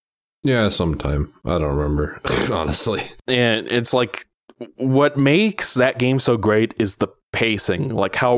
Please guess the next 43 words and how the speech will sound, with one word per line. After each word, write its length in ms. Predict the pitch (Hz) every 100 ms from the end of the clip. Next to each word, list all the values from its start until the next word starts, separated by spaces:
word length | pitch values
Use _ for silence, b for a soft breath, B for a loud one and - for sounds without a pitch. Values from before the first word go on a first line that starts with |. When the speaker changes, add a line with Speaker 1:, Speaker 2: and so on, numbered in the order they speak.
| 107 104
Speaker 2:
relentless 840 | 117 110 107 113 127 131 127 -
and 180 | 107 87
breakneck 520 | 110 107 - 98 -
it 120 | 101
can 160 | - 110
be, 160 | 98 95
especially 480 | - 131 127 127
once 280 | 110 117 107
you've 160 | 107 90
mastered 460 | 104 110 - 104
the 80 | 98
games. 640 | 95 101 92 - 156 - - _ _ _ _ -
And 220 | 117 110
the 80 | 117
Retro 360 | 135 170 190
Studios 520 | 160 - 123 - -
Speaker 1:
Mm. 40 | 90
Speaker 2:
Donkey 300 | 104 113 110
Kong 260 | 123 107 98
games 260 | 98 98
just 240 | - 101 -
don't 260 | 107 -
have 760 | - - 104 107 101 92 90 95
that 360 | 104 104 -
kind 240 | - 113 98
of 160 | -
pacing, 500 | - 98 - 160 190 - _ _ -
because 340 | 120 156 123
you 140 | 131 127
Speaker 1:
And 80 |
Speaker 2:
have 240 | - 139 -
to 60 |
Speaker 1:
honestly, 440 | 120 113 - 98 92
Speaker 2:
check 80 | 87
Speaker 1:
like, 420 | 87 85 - - - _ _ _ _ _ _ _ _ 92 78
Tropical 600 | - 101 110 123 98 90
Freeze, 440 | - 90 87 80
I'm 140 | 78 80
sorry 320 | 98 98 90
to 100 | 78
say, 440 | - 82 78 73 65
it's 400 | 80 - - -
just, 440 | - 80 -